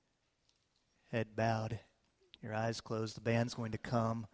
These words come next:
They're gonna lead us in a time of worship. And today very well may need to be a courtyard moment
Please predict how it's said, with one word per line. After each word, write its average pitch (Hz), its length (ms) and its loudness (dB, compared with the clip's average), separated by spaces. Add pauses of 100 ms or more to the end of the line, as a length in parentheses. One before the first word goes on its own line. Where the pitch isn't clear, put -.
(1600)
They're 127 160 6
gonna 123 180 6
lead 123 240 4
us 120 220 6
in 120 80 0
a 107 60 2
time 120 280 2
of 107 120 -4
worship. 120 520 0 (680)
And 113 420 0
today 131 640 10 (500)
very 135 420 8
well 127 540 6
may 131 280 4
need 131 180 2
to 123 100 0
be 123 400 4
a 117 140 2
courtyard 131 720 2
moment 123 400 -2